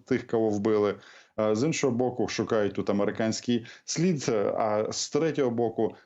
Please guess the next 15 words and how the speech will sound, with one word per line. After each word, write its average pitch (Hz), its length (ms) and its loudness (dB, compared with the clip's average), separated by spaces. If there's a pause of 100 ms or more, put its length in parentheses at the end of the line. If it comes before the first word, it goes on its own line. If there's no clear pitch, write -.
з'ясувалося, 113 1040 0 (200)
зі 101 260 0
слів 113 400 0
самого 101 360 0
Володимира 95 580 2
Путіна, 123 460 0
а - 20 2
це 101 180 -4
не 107 120 2
є 98 120 2
таємницею, 101 720 2 (180)
що - 180 0
вони 104 200 2
витратили 104 560 2
на, 95 260 2